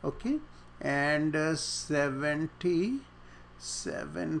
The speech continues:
point seven would be somewhere here. All right. So what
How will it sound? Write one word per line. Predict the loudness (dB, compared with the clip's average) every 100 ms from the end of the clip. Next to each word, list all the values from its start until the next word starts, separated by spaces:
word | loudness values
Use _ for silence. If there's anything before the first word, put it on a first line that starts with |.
| -4
point | -6 -4 -2 -4 -4
seven | -4 0 0 0 -2 -2 -2
would | -2 -2 -2
be | -4 -4 -6
somewhere | -4 -2 0 0 -2 -8 -10
here. | -4 -2 0 0 -2 -10 -14 -14 -16 -4
All | 4 4
right. | 4 2 -4 -14 -16 -14
So | -4 4 4 6
what | 4 2 2 2 0